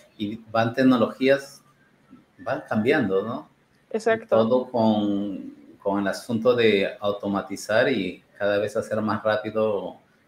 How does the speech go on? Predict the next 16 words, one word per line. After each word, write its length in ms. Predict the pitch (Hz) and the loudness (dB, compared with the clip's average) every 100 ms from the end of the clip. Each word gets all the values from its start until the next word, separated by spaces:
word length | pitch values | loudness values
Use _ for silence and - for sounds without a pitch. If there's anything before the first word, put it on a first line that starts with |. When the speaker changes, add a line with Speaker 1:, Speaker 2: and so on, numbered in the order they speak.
| _ _ | _ _
Speaker 1:
la, 400 | 98 90 87 - _ _ _ _ _ _ _ _ _ | -14 -8 -8 -10 _ _ _ _ _ _ _ _ _
las 280 | 104 92 - | -6 -6 -6
ineroperabilidades 2000 | 135 113 104 101 - _ _ - 92 - 95 95 90 92 90 104 139 - 95 98 | 0 2 4 2 -4 _ _ -6 -4 0 2 2 0 -4 -2 2 2 2 -4 -6
que 120 | - | -10
tiene 300 | 98 107 107 | -6 -6 -4
un 180 | 110 110 | 0 2
data 260 | 107 98 101 | 2 2 0
center, 500 | - 120 117 113 110 | 0 0 0 0 -2
que 80 | - | -4
tiene 220 | - 110 | 0 4
un 120 | 113 | 6
negocio, 440 | 110 110 120 - 95 | 6 6 4 2 -6
¿no? 280 | 107 131 - _ _ _ _ - _ | -8 -10 -16 _ _ _ _ -20 _
Quedarse 720 | 98 98 107 - 110 101 - | -4 0 0 0 -2 -2 -6
tres 220 | 110 110 | -4 0
minutos 400 | 131 113 123 123 | 2 4 4 0